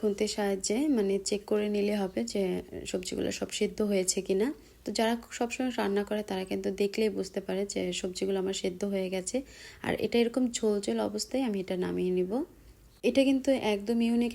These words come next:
একটা রেসিপি, আপনারা চাইলে এটা ট্রাই করে দেখতে পারেন। এটা আমাদের গ্রাম বাংলার আর কি খাবার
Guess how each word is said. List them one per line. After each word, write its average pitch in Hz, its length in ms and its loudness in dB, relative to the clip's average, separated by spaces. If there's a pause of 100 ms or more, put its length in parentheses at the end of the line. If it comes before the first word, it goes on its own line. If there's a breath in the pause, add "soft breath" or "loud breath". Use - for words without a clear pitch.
একটা 202 140 0 (100)
রেসিপি, 185 360 -2 (120)
আপনারা 190 200 -6 (100)
চাইলে 185 280 -2
এটা 185 120 -4 (100)
ট্রাই 185 180 0 (100)
করে 202 140 2 (100)
দেখতে 185 300 -6
পারেন। 175 260 -4 (1700 loud breath)
এটা 214 160 -2
আমাদের 214 220 6 (120)
গ্রাম 196 240 2 (120)
বাংলার 196 340 4
আর 190 120 -2
কি 202 60 0 (120)
খাবার 190 280 0